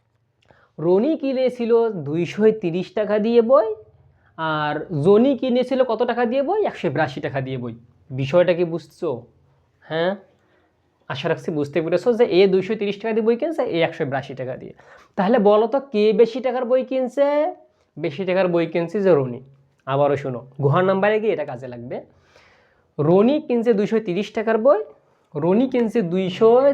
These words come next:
তিরিশ টাকার বই, জনি কিনছে একশো বিরাশি টাকার বই। তাহলে বলো তো,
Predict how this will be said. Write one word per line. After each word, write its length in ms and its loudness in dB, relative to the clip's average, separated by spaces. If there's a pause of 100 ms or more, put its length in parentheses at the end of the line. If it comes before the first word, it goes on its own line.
তিরিশ 340 -8
টাকার 280 0
বই, 220 4 (500)
জনি 320 6
কিনছে 280 -2
একশো 260 -2
বিরাশি 360 -4
টাকার 240 -4
বই। 180 -12 (960)
তাহলে 300 2
বলো 200 4
তো, 180 0